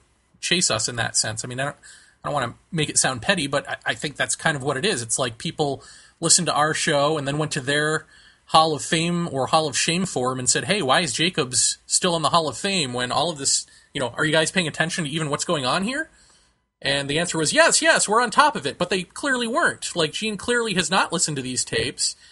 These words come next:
He's clearly just defending sort of off the cuff for what he thinks sounds right, uh, as a defense. "Oh, tapes? They're edited." <laughs> You know, it's like, uh, and then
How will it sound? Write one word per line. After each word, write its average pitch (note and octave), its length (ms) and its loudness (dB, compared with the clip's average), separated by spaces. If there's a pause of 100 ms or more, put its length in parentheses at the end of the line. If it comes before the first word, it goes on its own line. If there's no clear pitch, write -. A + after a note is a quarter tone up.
(140)
He's E3 160 -2
clearly G#3 420 -2
just F3+ 300 -2
defending D#3+ 800 -2 (400)
sort F3+ 240 -2
of D#3 140 -4
off D3+ 260 0
the C3 80 -6
cuff - 640 0
for - 260 -6
what D3+ 200 -2
he E3 120 -8
thinks E3 360 -4
sounds D3+ 420 0
right, A#2+ 420 -6 (560)
uh, B2 200 -2
as D3 160 -2
a - 20 -10
defense. B2 540 -2
"Oh, G#3+ 180 0
tapes? - 640 -4 (180)
They're B2+ 180 0
edited." F#3 460 -2
<laughs> - 60 -20
You C3+ 100 -14
know, C3+ 160 -10
it's - 240 -2
like, F#3 220 -2 (1000)
uh, G3+ 320 4
and A#3 160 -2
then B3 220 0